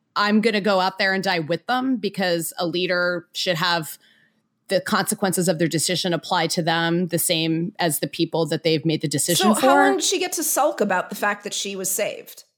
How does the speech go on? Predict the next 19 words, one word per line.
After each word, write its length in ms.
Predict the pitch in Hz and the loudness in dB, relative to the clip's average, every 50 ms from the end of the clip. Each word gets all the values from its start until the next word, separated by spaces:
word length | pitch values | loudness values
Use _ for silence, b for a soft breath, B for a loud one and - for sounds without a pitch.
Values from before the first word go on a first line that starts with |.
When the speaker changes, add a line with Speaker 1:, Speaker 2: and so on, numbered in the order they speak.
| - - | 2 4
Speaker 1:
It's, 200 | 508 539 554 - - | 4 4 4 0 0
I, 100 | 480 466 - 466 | -2 0 2 2
I 60 | 466 | 4
mean, 160 | 508 539 539 | 6 6 6
it 100 | 554 523 | 6 6
was, 180 | 554 539 - - - - | 4 2 2 2 2 4
it 60 | 453 | 4
was 100 | 494 480 - | 4 4 4
six 300 | - - - - - 403 | 2 0 0 0 4 4
weeks. 420 | 453 523 523 - - - - - | 6 6 6 4 2 -4 -6 -4
Can't 200 | - - 285 277 | 0 0 0 2
she 140 | - 339 294 | 2 2 2
be 120 | 277 370 | 2 2
pissed 320 | 359 - 262 311 311 - - | 0 2 0 0 0 0 -2
for 60 | 359 | -2
six 300 | - - - - - - | -4 -2 -4 -4 -6 -4
weeks? 500 | 254 269 480 - - - - - - - _ _ _ _ _ _ - | -2 -2 -2 -2 -4 -10 -14 -14 -16 -16 _ _ _ _ _ _ -2
Damn 240 | - 285 453 - - | -2 -2 -2 -2 -4
it. 160 | 175 120 - | -6 -6 -8